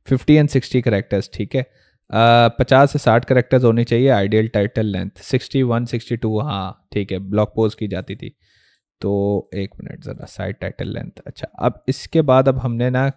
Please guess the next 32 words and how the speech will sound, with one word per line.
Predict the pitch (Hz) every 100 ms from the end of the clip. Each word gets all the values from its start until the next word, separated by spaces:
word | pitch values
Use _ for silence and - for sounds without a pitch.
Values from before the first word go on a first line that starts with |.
| _
कैरेक्टर | - 104 107 104 101 101 - 123
काउंटर | 110 107 131 123
लेके | 110 104 107
चलना | 101 98
है, | 113
कैरेक्टर | - 101 - - 120 -
काउंटर | 104 101 127 127
पे | -
जाना | 120 101 104
है | 131
आपने, | - 156 - _ _ _ - - _ _ _ _ - _ _ _ -
सॉरी, | - - - _ _ _ -
कैरेक्टर | 123 120 143
काउंटर | 139 127 135
पे | 135
जाने | 123 110 113
के | 113
बाद | 123 147 _ _ _ _ _ _ _ _ _ _ _ _ _ _ _ _ _ _ _
इसको | - 113
यहाँ | 104
पे | 101
ज़रा | 101 104
लगाओ, | 101 110 110
देखो | - -
कितने | - 113 104 -
सेवेंटी | 107 110 120
एट | 123 117
कैरेक्टर्स | 120 113 120 117
आ | 110
रहे | 117
हैं। | 139 _ _ _ _ _ -
अ, | 87